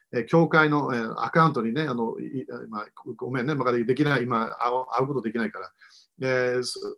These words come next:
ちゃんとね、やっていきましょう。アメン。これ全部当たり前、この季節は献金を毎日捧げてる時なのね、五十日間。で、毎日、主が、ね、私に毎日献金したい。だからそれもね、みんな、えー、あ-、あの、できれば、あ-、当たり前、お-、その、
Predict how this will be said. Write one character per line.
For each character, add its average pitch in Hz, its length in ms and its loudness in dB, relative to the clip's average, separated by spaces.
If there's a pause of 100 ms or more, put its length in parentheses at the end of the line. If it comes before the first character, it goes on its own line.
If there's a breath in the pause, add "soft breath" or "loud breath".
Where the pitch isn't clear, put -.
ち - 100 0
ゃ 160 100 6
ん 156 40 -2
と 127 100 0
ね、 165 180 0
や 131 100 0
っ - 60 -6
て 151 80 4
い 143 60 2
き 147 80 0
ま 135 140 0
し - 80 -10
ょ 104 60 -2
う。 98 60 -4
ア 117 80 0
メ 156 100 2
ン。 160 40 -2
こ 147 100 2
れ 131 40 4
全 185 240 4
部 180 60 4
当 143 100 6
た 175 80 2
り 180 80 2
前、 170 140 2
こ 170 160 0
の 175 200 4
季 - 120 -8
節 156 240 2
は 135 240 0 (320 loud breath)
献 175 300 4
金 175 260 4
を 120 40 2
毎 135 300 2
日 165 220 2
捧 143 300 -2
げ 139 100 0
て 156 80 2
る 156 60 0
時 113 160 0
な 92 80 -2
の 87 120 -20
ね、 120 100 -6
五 117 160 0
十 131 160 0
日 131 200 0
間。 - 180 -12 (340 soft breath)
で、 139 140 0
毎 147 340 2
日、 175 260 0
主 - 220 -2
が、 135 200 2 (200 loud breath)
ね、 135 80 0
私 123 340 2
に 127 140 -2
毎 143 320 0
日 160 260 -2
献 135 220 -2
金 123 100 -2
し - 60 -8
た 107 80 -6
い。 101 40 -6
だ - 80 -8
か 131 60 -2
ら 123 80 4
そ 160 140 -2
れ 175 80 2
も 165 160 2
ね、 180 100 2
み 147 140 2
ん 143 40 -2
な、 113 220 -2 (240)
え 123 60 -4
ー、 113 320 0
あ-、 120 200 -6
あ 123 40 -4
の、 117 100 -4
で 135 160 4
き 170 100 4
れ 170 120 8
ば、 175 300 2
あ-、 123 200 -6
当 127 80 0
た 160 60 4
り 151 80 2
前、 120 100 0
お-、 131 340 -4
そ 131 220 -6
の、 110 260 -2